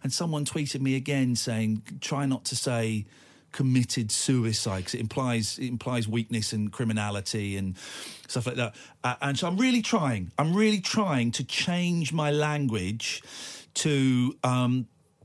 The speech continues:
uh, instead of saying s-, s-, "So-and-so committed su-, suicide," "So-and-so took their own life." So I'm, I'm really trying. But it's early days of me making a real conscious effort to make that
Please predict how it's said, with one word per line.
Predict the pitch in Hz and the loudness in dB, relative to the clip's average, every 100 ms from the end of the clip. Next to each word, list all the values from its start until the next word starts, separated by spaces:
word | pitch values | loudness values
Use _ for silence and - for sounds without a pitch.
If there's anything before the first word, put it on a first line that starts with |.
| _ _ - - - | _ _ -20 -16 -4
uh, | 127 120 120 120 131 | 0 2 2 0 0
instead | 123 | -2
of | 156 | 0
saying | 147 131 | 2 2
s-, | 120 117 | 0 -4
s-, | 135 - - - | -8 -8 -4 -2
"So-and-so | 143 127 127 - - | 0 0 -2 -4 -8
committed | - 139 131 127 | -2 0 0 -2
su-, | - 131 131 | -2 -2 -2
suicide," | - 117 107 98 - | -2 -2 -2 -6 -10
"So-and-so | - 151 131 123 123 113 | -4 0 0 0 0 -2
took | - 151 - | -2 -6 -4
their | 131 117 | -2 0
own | 113 113 | 2 2
life." | 104 92 82 - - - | 0 -2 -8 -12 -18 -16
So | - 147 139 - | -2 0 0 0
I'm, | 135 151 - | -2 -2 -2
I'm | 151 | 0
really | 202 226 | 2 0
trying. | - 175 123 92 - _ _ _ _ _ - | 0 0 0 -4 -14 _ _ _ _ _ -2
But | 180 | 0
it's | 185 | 4
early | 214 208 | 4 4
days | 180 190 180 139 | 2 2 2 0
of | 143 | 0
me | 143 135 | 0 0
making | 151 - 147 | -2 -2 -4
a | |
real | 143 160 | -2 -4
conscious | - 180 160 - 143 | -4 -4 -2 -2 -2
effort | 151 - 110 | -2 -4 -6
to | 135 | -2
make | 127 135 131 - - - - - | 2 2 0 -4 -20 -20 -16 -2
that | 131 120 | 0 0